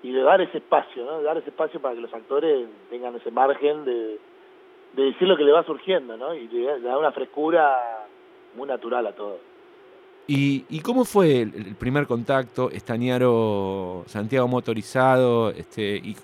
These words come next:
Speaker 2: cómo fue la relación, el, el, el trabajo del material?
Speaker 1: No, lo primero que hizo Bruno fue invitarme.
Speaker 2: ¿Vos lo conocías?
Speaker 1: No, no, no,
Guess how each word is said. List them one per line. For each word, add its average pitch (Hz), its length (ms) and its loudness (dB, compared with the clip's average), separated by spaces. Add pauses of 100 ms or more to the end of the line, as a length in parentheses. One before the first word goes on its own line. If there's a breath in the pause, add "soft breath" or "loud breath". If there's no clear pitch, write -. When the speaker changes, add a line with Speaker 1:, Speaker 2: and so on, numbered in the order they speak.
(140)
Speaker 2:
cómo 135 220 -2
fue 151 240 2
la 131 140 2
relación, 120 760 -6
el, 95 200 -8
el, 92 180 -8
el 101 140 -10
trabajo 127 340 2
del 120 80 0
material? 104 480 -4 (1400 loud breath)
Speaker 1:
No, 190 140 8
lo 180 120 6
primero 262 300 6
que 233 80 2
hizo 214 200 4
Bruno 240 300 6
fue 202 120 2
invitarme. 202 760 2 (120)
Speaker 2:
¿Vos 170 160 6
lo 196 80 8
conocías? 156 600 4 (760)
Speaker 1:
No, 175 340 8
no, 170 160 2
no, 156 180 -10